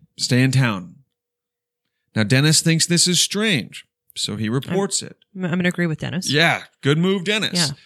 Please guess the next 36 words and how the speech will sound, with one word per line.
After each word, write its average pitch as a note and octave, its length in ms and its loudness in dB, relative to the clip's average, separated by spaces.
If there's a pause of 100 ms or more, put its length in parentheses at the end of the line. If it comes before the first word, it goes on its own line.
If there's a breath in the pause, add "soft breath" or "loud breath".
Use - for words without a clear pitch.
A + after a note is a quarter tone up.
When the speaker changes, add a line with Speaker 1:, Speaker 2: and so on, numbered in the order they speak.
(160 soft breath)
Speaker 1:
Sheriff E3+ 540 0
Hendrickson. G3 760 -2 (500)
Speaker 2:
From F#3 180 0
Griggs F3 240 0
Speaker 1:
He D#3 60 2
call-, D3+ 100 4
Speaker 2:
County? F#3 120 0
Speaker 1:
yep, D3 220 0
yep. C#3+ 180 0
Speaker 2:
Okay. F3 100 -2
Speaker 1:
He B2+ 120 0
calls C3+ 240 0
in. D3 120 2
He B2+ 120 2
calls C3+ 260 0
in. D3+ 80 2
That's A#2+ 180 0
who, C3+ 100 -2
who B2 260 -4
receives D3 380 -2
the D#3 80 -6
call. D#3 280 -4
Speaker 2:
Okay. - 100 -2
Speaker 1:
Sheriff D3 200 0
Hendrickson D#3 500 0
learns C3+ 420 0
this C#3 420 0 (340)
information F#3 840 0 (300 soft breath)
originates C#3+ 600 0
with C#3 160 -6
a C#3 60 -4
man A#2+ 360 -4
named A2+ 240 -4
Rick G#2 360 -10
Tesson. - 560 -2 (300)
Now, C3 500 2